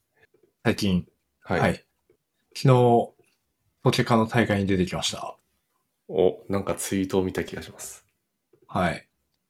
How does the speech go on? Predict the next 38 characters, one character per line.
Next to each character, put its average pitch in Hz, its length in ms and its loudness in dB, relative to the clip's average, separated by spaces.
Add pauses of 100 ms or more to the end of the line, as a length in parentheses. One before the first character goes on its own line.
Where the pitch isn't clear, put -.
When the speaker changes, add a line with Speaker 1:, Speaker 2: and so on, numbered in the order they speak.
(200)
Speaker 2:
そ - 160 -12
れ 104 60 0
は 98 80 2
ど 101 140 2
う 101 40 4
い 104 60 4
う 101 40 -2
大 98 180 -2
会 95 120 2
だ 90 60 0
っ - 40 -10
た - 100 -12
ん - 40 -12
で - 60 -16
す - 80 -12
か？ - 100 -20 (720)
Speaker 1:
そ 131 60 4
う 113 60 6
で 92 40 4
す 87 140 -4
ね。 78 300 -8 (480)
登 127 260 6
竜 135 80 8
門 78 180 0
で 71 80 -10
す - 140 -4
ね。 73 380 -8 (640)
Speaker 2:
え、 143 100 -4
Speaker 1:
え - 40 -2
っ - 20 -
と、 127 160 6
Speaker 2:
登 127 240 12
竜 120 220 10
門 85 240 0
っ - 20 -10
て - 120 -8
い 78 120 -4
う - 200 -8